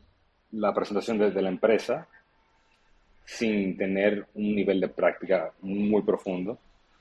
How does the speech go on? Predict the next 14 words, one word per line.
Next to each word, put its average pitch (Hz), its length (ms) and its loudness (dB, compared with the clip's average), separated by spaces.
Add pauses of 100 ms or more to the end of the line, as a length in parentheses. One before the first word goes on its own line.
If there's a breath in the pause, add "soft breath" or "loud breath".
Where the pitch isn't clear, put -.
(180)
El 90 120 -8
segundo 107 360 4
error 104 300 0
que 95 140 4
hice 95 580 2
es - 340 -8 (600)
no 104 260 2
tener 104 580 2 (720)
un 104 240 2
mapa 98 540 2
de 92 220 -2
todos 101 220 4
los 101 140 0
inversionistas 98 800 -2